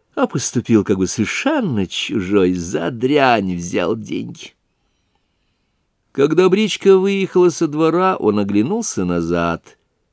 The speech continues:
и увидел, что Собакевич всё ещё стоял на крыльце и, как казалось, приглядывался, желая знать, куда гость поедет. «Подлец!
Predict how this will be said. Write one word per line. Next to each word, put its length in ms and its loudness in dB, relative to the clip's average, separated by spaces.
и 140 -4
увидел, 320 -2
что 180 -6
Собакевич 840 -4
всё 240 -4
ещё 240 -6
стоял 720 -2
на 140 -4
крыльце 840 -6
и, 100 -10
как 220 -4
казалось, 420 2
приглядывался, 1120 0
желая 380 -2
знать, 320 -4
куда 500 -2
гость 500 -2
поедет. 680 0
«Подлец! 1200 -2